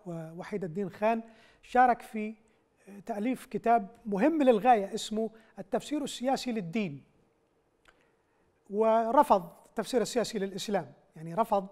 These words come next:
نظرية الإخوان المسلمين في تفسير الإسلام تفسيرا سياسيا، وهو علامة كبير والإخوان يحترمونه يعني. آه، وأنا في اعتقادي هذه الفكرة،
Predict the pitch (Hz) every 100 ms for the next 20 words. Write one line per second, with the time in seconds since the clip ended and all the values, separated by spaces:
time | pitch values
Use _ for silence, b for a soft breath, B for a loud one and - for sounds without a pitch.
0 | - - 185 233 226 208 - 220 190 160
1 | - 175 208 185 185 - 208 185 190 226
2 | 196 170 233 214 214 190 208 151 - b
3 | b b b b 175 202 214 285 247 -
4 | 214 269 170 175 - 254 208 - 196 208
5 | 247 165 139 127 117 127 _ _ b b
6 | b b b b b b b b b b
7 | _ _ _ _ - 185 180 185 180 190
8 | 214 233 208 262 262 220 233 311 311 240
9 | 302 226 190 - 220 220